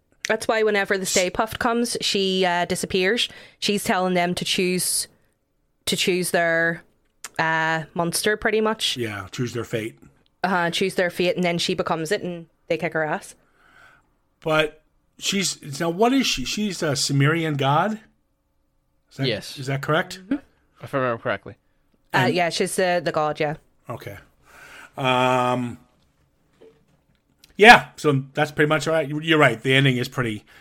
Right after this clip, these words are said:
Speaker 2: is pretty, you know, I think it's pretty quick. Even the credits, they're walking out and everyone's saying,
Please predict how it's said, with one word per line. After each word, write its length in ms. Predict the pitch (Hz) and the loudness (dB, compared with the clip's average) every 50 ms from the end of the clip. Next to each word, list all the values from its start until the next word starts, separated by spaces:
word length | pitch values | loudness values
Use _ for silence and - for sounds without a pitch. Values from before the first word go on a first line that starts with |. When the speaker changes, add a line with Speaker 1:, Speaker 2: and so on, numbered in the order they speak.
| - - _ _ _ | -20 -20 _ _ _
Speaker 2:
is 120 | 120 110 | -14 -14
pretty, 300 | - - - 117 110 104 | -10 -8 -8 -8 -6 -6
you 220 | 104 104 104 113 107 | -8 -8 -8 -10 -10
know, 220 | 101 101 - - - - - - _ - | -10 -12 -14 -16 -18 -20 -20 -18 _ 6
I 120 | 147 170 | 6 6
think 140 | 143 156 135 | 6 6 2
it's 80 | 123 - | -2 -4
pretty 200 | - 143 123 110 | -4 -4 -4 -4
quick. 440 | - - - 117 104 - - - _ _ | -6 -6 -8 -8 -8 -10 -14 -20 _ _
Even 200 | - 160 165 165 | -6 -4 -2 0
the 80 | 143 135 | -2 -2
credits, 580 | 139 - 160 151 139 120 110 - - - - - _ - _ _ _ _ _ _ _ - | 2 6 8 8 8 8 4 0 -2 -2 -4 -6 _ -20 _ _ _ _ _ _ _ -2
they're 120 | 127 123 | 0 2
walking 320 | 127 127 127 127 - 131 123 | 4 6 4 4 4 2 2
out 240 | 120 120 120 123 120 | 2 2 0 -2 -4
and 80 | 131 | -4
everyone's 340 | 120 120 117 117 113 117 - | -2 -2 -2 -2 -2 -2 -2
saying, 460 | - 120 117 117 110 107 113 113 110 | -2 0 0 -2 -2 -4 -8 -10 -12